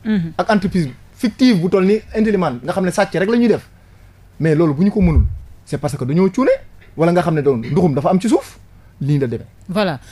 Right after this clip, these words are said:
Speaker 2: Voilà.
Speaker 1: Euh, temps bi sax bareetul, quelques minutes moo ñu dese. Mara Sarr, ñu laaj la, euh, ci seen plan de lutte, naka ngeen fas yéene def pour, euh, si li des si xeex bi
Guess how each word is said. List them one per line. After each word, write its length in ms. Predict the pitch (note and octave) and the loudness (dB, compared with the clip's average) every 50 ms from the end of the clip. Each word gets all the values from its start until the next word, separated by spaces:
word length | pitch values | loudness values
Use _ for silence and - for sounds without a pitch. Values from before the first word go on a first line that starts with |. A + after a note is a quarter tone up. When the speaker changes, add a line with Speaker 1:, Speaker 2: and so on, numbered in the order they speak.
| - - | -14 -6
Speaker 2:
Voilà. 640 | - A3 A3 A3+ A3 A3 A3 G#3+ G#3+ G#3+ G#3 G#3 | -2 2 4 4 4 4 4 4 4 4 4 2
Speaker 1:
Euh, 40 | G3+ | 2
temps 260 | G3+ - C4 A#3+ A3+ | 2 0 0 0 0
bi 80 | G3+ G3+ | 0 -2
sax 200 | - A3+ G#3 G3 | -2 -4 -4 -2
bareetul, 600 | F#3 G#3 G#3 G3 F#3+ F3+ E3+ - - F#3+ A#3 B3+ | 0 0 0 2 0 -2 -2 -2 -2 -2 -2 -2
quelques 260 | - A3+ G#3+ G3+ - A3+ | -2 -2 -2 -2 0 0
minutes 240 | G#3 G3 F#3+ F#3 | 0 0 0 0
moo 180 | F#3 F#3+ G3 F#3+ | 0 0 0 0
ñu 100 | F#3 F3+ | -2 -2
dese. 260 | D#3+ E3+ E3+ - - G3 | -2 -2 -4 -2 -2 -2
Mara 380 | G3 F#3+ F#3 F3+ F3 F3 E3+ | -2 0 -2 -2 -2 -2 -4
Sarr, 260 | E3 - F#3 F3+ F3+ | -2 -2 -4 -2 0
ñu 140 | F#3 F#3+ F#3+ | 0 0 0
laaj 240 | F#3+ G3+ G3 F#3+ D#3+ | 2 0 0 0 0
la, 180 | E3 F3 G#3 A#3+ - - - - - - | -2 -2 -2 -4 -4 -10 -20 -16 -8 -4
euh, 400 | D#3+ E3+ F3 F3+ F3+ F3 F3 F3 - | -2 0 2 2 2 2 0 0 -2
ci 220 | - A3+ A3 G#3 - | 0 0 2 2 2
seen 240 | - A3 G#3+ A3 | 2 0 0 0
plan 220 | G#3 G#3 G3+ G3 F#3+ | 0 0 0 0 2
de 80 | E3+ F3 | 0 0
lutte, 200 | E3 G3 A3+ - | 0 0 -2 -2
naka 260 | G3 G3 G#3+ - G#3+ | -2 -4 -2 -2 0
ngeen 200 | G3 F#3 F#3 F#3 | 0 0 0 0
fas 240 | E3+ - G3 F#3+ - | 0 0 -2 -2 0
yéene 500 | G#3 F#3+ F3+ E3+ F3 F3 E3+ E3 E3 - E3 | 0 0 0 0 0 0 0 -2 -2 -4 -4
def 380 | D3+ F3 F3+ G#3 - - - - | -2 -2 -2 -2 -4 -8 -14 -10
pour, 180 | - F#3+ F#3+ G3+ | -6 -4 -4 -2
euh, 380 | G3+ F#3+ E3 D#3+ D#3+ D#3+ D#3+ D#3+ | -2 -2 -4 -4 -4 -4 -6 -8
si 200 | E3 - - G#3 | -8 -6 -6 -4
li 220 | F#3+ F3+ F3+ F#3 F#3+ | -4 -4 -4 -4 -4
des 140 | E3+ F#3+ F3+ | -4 -4 -6
si 200 | - - F3+ E3 | -8 -10 -12 -10
xeex 240 | - - E3+ E3 - - | -8 -8 -10 -10 -10 -10
bi 160 | D3 D3 | -12 -14